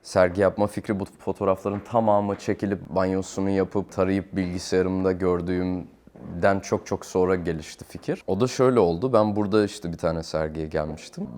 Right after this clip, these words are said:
Bandmag ekibiyle bizim hani bir tanışıklığımız var. Onların da sergi yaptığını biliyorum ve kafa olarak da insan olarak da çok iyi anlaşıyoruz. Dedim ki yani hani benim elimde böyle böyle fotoğraflar var. Ben öyle bir seçki yaptım. Sonra tanıdığım çok,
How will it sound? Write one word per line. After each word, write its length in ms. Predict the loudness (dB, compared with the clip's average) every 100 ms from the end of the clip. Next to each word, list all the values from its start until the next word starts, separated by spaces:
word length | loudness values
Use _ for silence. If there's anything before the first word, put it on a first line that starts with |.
| -2
Bandmag 560 | 2 2 2 -2 -2 -2
ekibiyle 840 | -6 -4 -2 0 0 -2 -2 -2
bizim 220 | -2 -2 0
hani 180 | 0 0
bir 220 | -2 -2
tanışıklığımız 720 | -4 -4 -8 -4 -2 -2 -2
var. 140 | -2
Onların 380 | -2 0 2 2
da 60 | 0
sergi 340 | 4 4 6
yaptığını 440 | 4 2 -2 -2
biliyorum 460 | 0 2 2 2 2
ve 340 | 4 6 4 -2 -12 _ _ -6
kafa 260 | -4 0
olarak 440 | 4 6 6 4 0
da 60 |
insan 280 | -4 -2 0
olarak 320 | 2 2 2 -2
da 40 |
çok 220 | -6 0
iyi 80 | 2
anlaşıyoruz. 680 | 2 0 -2 -4 -4 -8 -20 _ -20 -20 _
Dedim 200 | 0 0
ki 120 | 2
yani 240 | 4 4 4
hani 200 | 4 6
benim 220 | 4 4
elimde 300 | 2 2 4
böyle 200 | 4 4
böyle 160 | 2 0
fotoğraflar 580 | -2 -2 0 0 0
var. 200 | 0 -2 -8 -18 _
Ben 100 | 2
öyle 160 | 2 2
bir 60 | 0
seçki 400 | -2 -4 -2 2
yaptım. 420 | 2 2 -8 -8
Sonra 440 | -4 0 2 0
tanıdığım 640 | 0 -2 0 0 0 0 -4
çok, 520 | -8 -10 -12 -20